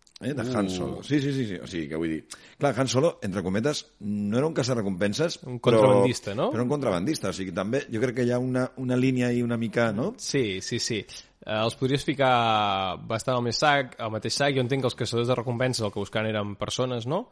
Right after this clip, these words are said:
Speaker 1: Exacte.
Speaker 2: I els contrabandistes al final movien material, però suposo que en tant en tant també devien moure persones. <laughs>
Speaker 1: Ah, exacte, no, no. I, i, i lo, lo guapo d'aquest llibre, eh, recordem que és el Codi del Caçador de Recompenses,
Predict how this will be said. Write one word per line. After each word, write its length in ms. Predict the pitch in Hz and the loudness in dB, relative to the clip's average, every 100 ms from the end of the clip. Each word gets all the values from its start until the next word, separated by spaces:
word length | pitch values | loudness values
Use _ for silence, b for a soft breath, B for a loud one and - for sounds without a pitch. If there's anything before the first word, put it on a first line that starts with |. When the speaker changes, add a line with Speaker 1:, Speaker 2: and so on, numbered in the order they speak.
| _ | _
Speaker 1:
Exacte. 480 | - 92 - 65 113 | -6 -6 -6 -8 -2
Speaker 2:
I 80 | 104 | -2
els 80 | 98 | -2
contrabandistes 480 | 107 104 101 104 117 | -4 -4 -4 -2 -2
al 80 | |
final 240 | 107 107 110 | -2 -2 -2
movien 240 | 110 113 | 0 0
material, 640 | 117 113 113 117 113 147 - | 2 2 2 2 4 2 2
però 380 | 123 113 151 202 | 2 4 2 -2
suposo 320 | - 107 110 | -8 -6 -2
que 140 | 113 | -2
en 20 | 107 | 0
tant 140 | 107 | 0
en 80 | 104 | 0
tant 180 | 107 107 | -2 -2
també 220 | 117 110 | 0 2
devien 260 | 107 107 | 2 0
moure 300 | 104 107 104 | 0 -2 -2
persones. 560 | - 123 139 113 98 - - 160 - | -2 0 0 0 -2 -6 -4 -4 2
<laughs> 260 | 165 147 | 2 4
Speaker 1:
Ah, 160 | 101 92 | 4 4
exacte, 360 | 82 90 117 101 | 4 0 4 4
no, 80 | |
no. 140 | 113 135 | 4 2
I, 180 | 87 90 - | 2 -2 -2
i, 140 | 92 - 95 | -6 -4 -2
i 40 | 87 104 | -2 -2
lo, 160 | 92 - | -4 -4
lo 100 | 95 | -4
guapo 240 | 90 113 | 0 2
d'aquest 240 | 127 120 101 | 4 2 2
llibre, 300 | 123 117 151 - | 2 2 0 -6
eh, 140 | 82 | -6
recordem 420 | 80 78 85 107 127 | -4 -4 -2 -2 -2
que 60 | |
és 100 | 87 90 | -4 -4
el 140 | 80 | -4
Codi 180 | - 110 | 0 2
del 140 | 98 90 | 2 0
Caçador 320 | 92 90 90 | -2 -4 -4
de 60 | |
Recompenses, 580 | 85 92 117 117 147 - | -6 -4 -2 -2 -4 -6